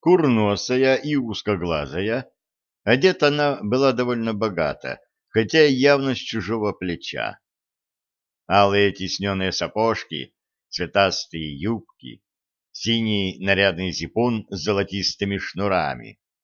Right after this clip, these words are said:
Под распахнутым тулупом виднелась войлочная жилетка, накинутая поверх шёлковой, тоже цветастой рубахи.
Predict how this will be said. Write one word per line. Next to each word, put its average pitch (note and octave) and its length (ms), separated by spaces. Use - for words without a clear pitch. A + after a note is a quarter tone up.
Под G#2+ 180
распахнутым B2+ 800
тулупом A2 640
виднелась C#3 540
войлочная B2 680
жилетка, G#2 680
накинутая G2+ 720
поверх G2 440
шёлковой, D#2+ 680
тоже C3+ 480
цветастой G#2 640
рубахи. C#2+ 640